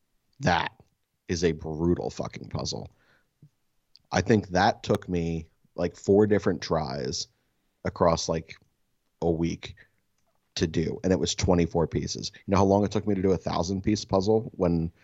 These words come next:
uh, when I was, we had A weeks and B weeks for during covid lockdown. So I'd work for one week, and then the next week I'd be off, and another team would go in.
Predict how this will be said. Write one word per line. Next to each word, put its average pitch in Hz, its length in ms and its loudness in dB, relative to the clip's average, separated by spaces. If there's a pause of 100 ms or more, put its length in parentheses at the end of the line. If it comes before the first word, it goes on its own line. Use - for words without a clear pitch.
(400)
uh, 78 800 0 (240)
when 85 220 2
I 82 60 4
was, 82 360 -2 (400)
we 85 260 -4
had 80 240 2 (800)
A 95 140 4
weeks 90 320 0
and 78 140 -8
B 85 160 -2
weeks 87 340 0
for 78 460 -2
during 82 320 2 (500)
covid 90 280 6
lockdown. 87 580 2 (420)
So - 160 0
I'd 80 80 2
work 80 280 0 (380)
for 85 160 -2
one 78 240 2
week, 80 240 0
and 76 140 -2
then 76 140 -2
the 76 80 -4
next 78 260 -2
week 78 180 -2
I'd 76 120 -2
be 76 120 0
off, 78 320 2
and 76 120 -4
another 76 280 2
team 80 240 0
would 78 140 2
go 78 180 4
in. 87 140 2